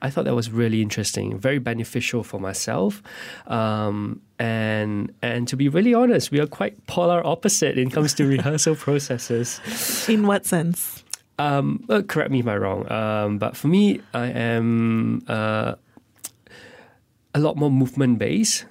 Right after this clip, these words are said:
Speaker 1: I start with movement, and I already go into the vocabulary of the material, um, because I believe that, um, the language should be the movement in itself and allow the dancers to slowly discover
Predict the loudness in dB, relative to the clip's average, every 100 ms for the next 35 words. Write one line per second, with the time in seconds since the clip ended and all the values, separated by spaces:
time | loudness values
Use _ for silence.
0 | -12 -6 -4 -2 -2 -4 -2 -2 0 0
1 | 0 2 2 0 -2 -6 -4 -4 -2 0
2 | 2 4 2 0 _ _ -4 0 0 -2
3 | -4 2 4 4 4 0 0 -2 -6 -6
4 | -6 -4 -2 0 0 -2 -2 -4 -4 -6
5 | -4 -4 -2 0 0 0 0 -2 -4 -2
6 | 0 -2 -2 -4 -10 -12 -14 _ _ -20
7 | -10 -6 0 2 0 0 -4 -4 -2 0
8 | -2 -2 -2 -2 -8 -8 -6 -4 -4 -8
9 | -14 _ -20 -16 -4 -2 0 -2 0 -2
10 | -2 -4 -4 -6 -4 0 0 -2 -4 -4
11 | -2 -2 -4 -4 -4 -4 -2 0 0 -2
12 | -4 -6 -4 -2 -2 -4 -4 -2 -2 -2
13 | -2 -2 -2 -2 0 0 0 2 4 4
14 | 2 2 0 -2 -2 -6 -2 -2 -2